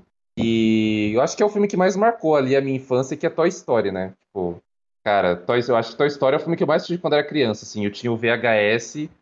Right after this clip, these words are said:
do um e do dois. E sei lá, cara, eu acho que eu assisti mais de cinquenta vezes esse filme, assim.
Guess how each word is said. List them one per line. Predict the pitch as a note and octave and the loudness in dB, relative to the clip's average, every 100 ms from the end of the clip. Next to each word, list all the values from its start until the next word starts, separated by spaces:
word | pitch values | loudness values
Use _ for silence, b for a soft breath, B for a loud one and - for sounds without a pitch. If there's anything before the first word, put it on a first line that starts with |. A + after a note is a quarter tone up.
| _ | _
do | A#2+ | -2
um | B2+ D#3+ | 0 0
e | |
do | C3+ | -2
dois. | A2 A2+ D#3 F3 - - - _ | -2 0 0 -2 -8 -16 -20 _
E | - | -14
sei | - D3 | -2 0
lá, | G4+ C3+ | 0 0
cara, | G#2 F#2 | 0 0
eu | G#2 | 0
acho | - | -2
que | B2 | -4
eu | |
assisti | B2 A2 C#3 A#2+ C3 | -4 -8 -8 -4 -2
mais | D#3 A#2 C3+ C#3 | 0 0 0 -2
de | G3+ | -8
cinquenta | A3 A3 A3 C#3 E3+ B3 | -6 -6 -4 -2 -2 -2
vezes | D#3+ G#2 G#2+ | -2 -4 -8
esse | - | -6
filme, | G#2 F#2+ | -6 -6
assim. | F#2 F2+ | -8 -12